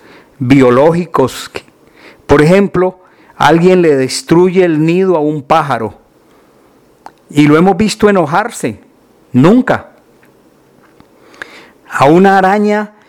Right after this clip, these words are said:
se le destruye su telaraña o por accidente o por maldad. No la hemos visto enojarse. Nunca. ¿Por qué?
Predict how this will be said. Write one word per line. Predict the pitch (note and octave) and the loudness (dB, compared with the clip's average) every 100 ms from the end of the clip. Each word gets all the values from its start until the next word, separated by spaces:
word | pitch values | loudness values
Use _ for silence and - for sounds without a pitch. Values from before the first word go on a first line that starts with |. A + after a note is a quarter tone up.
| _ _ _ _ | _ _ _ _
se | - D#3+ | -4 0
le | D3 | 2
destruye | C#3 C3 - E3+ F#3 | 0 0 -2 0 0
su | E3+ D#3 | -2 -2
telaraña | - B2+ B2 C3 D3+ D#3 C#3 | -2 -2 0 -2 -2 -4 -4
o | A#2 | -4
por | B2+ B2+ | -4 -4
accidente | A#2 - B2+ C#3 G3 G#3 | -6 -6 -4 -4 -4 -4
o | G3 C#3+ | -2 -2
por | B2+ A#2 | -4 -4
maldad. | A2+ G#2+ G#2 A#2+ A2+ - _ - - _ _ | -4 -4 -6 -6 -8 -16 _ -20 -20 _ _
No | A#2+ B2 B2+ | -2 0 2
la | D3 | 2
hemos | G#3 F#3 D#3 C3 | 0 -2 -4 -4
visto | G3+ - D3 | -4 -2 -2
enojarse. | B2 A#2 B2 A#2 - A2+ - _ _ _ _ - | -2 -2 -4 -6 -8 -14 -14 _ _ _ _ -2
Nunca. | D3 B3+ B3+ B2 - - - - - - - _ _ _ | 2 2 0 -4 -6 -18 -20 -20 -20 -20 -20 _ _ _
¿Por | - C#3+ C#3 | 0 0 0
qué? | F#3 A3+ - | 0 0 -2